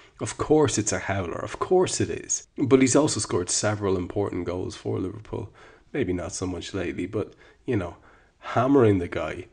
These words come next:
this kid who's done so well for us this year, that just makes no sense to me. I, I really didn't get it. I thought he had a fantastic game as well,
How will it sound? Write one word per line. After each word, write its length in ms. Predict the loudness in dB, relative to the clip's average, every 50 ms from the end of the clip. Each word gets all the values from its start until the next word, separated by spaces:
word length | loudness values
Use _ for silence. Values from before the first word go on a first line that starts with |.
| _ _ _
this 220 | -6 -4 -4 -4
kid 300 | -4 0 2 2 2 2
who's 200 | 0 -2 -4 -2
done 200 | -2 -2 -2 -2
so 220 | -2 -2 0 2 2
well 260 | 4 4 4 2 2
for 200 | 0 -2 -4 -4
us 100 | -4 -6
this 280 | -6 -6 -6 -6 -6 -6
year, 260 | -6 -6 -8 -10 -14 _ -20 -20 -20 _ _ _ _ _ _ _
that 180 | -4 -4 -4 -4
just 180 | -6 -10 -10 -10
makes 240 | -10 -10 -8 -10
no 140 | -10 -10 -10
sense 320 | -10 -10 -10 -8 -8 -8 -8
to 60 | -8
me. 80 | -8
I, 120 | -8 -8 -8 -6
I 100 | -6 -6
really 360 | -4 0 4 4 4 4 4
didn't 280 | 0 -2 -6 -6 -6 -6
get 160 | -6 -6 -6
it. 80 | -6 -6
I 80 | -6
thought 240 | -4 -4 -6 -4 -4
he 60 | -4
had 100 | -6 -6
a 20 | -8
fantastic 600 | -8 -8 -8 -6 -4 -4 -4 -4 -4 -6 -8 -6
game 240 | -6 -4 -4 -4 -6
as 100 | -4 -2
well, 340 | 0 2 2 2 0 -2